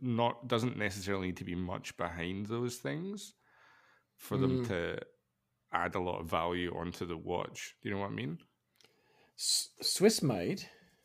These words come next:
Speaker 2: Okay,
Speaker 1: Swiss made.
Speaker 2: C H. Yep, and then, um, heritage, and then in-house.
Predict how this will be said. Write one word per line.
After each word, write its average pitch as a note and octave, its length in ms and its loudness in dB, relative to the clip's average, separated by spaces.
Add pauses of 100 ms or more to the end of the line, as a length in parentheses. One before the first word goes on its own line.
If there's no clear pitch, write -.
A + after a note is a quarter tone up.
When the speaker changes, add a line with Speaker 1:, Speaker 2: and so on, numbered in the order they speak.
(120)
Speaker 2:
Okay, A2 360 -4
Speaker 1:
Swiss G2 200 -2
made. F2+ 320 2
Speaker 2:
C - 160 -8
H. - 40 -20 (560)
Yep, B2 300 0 (100)
and A#2 140 -4
then, B2 380 0
um, A2 260 -2
heritage, B2+ 760 2 (340)
and A2 120 -2
then A2+ 100 0
in-house. A2 580 -4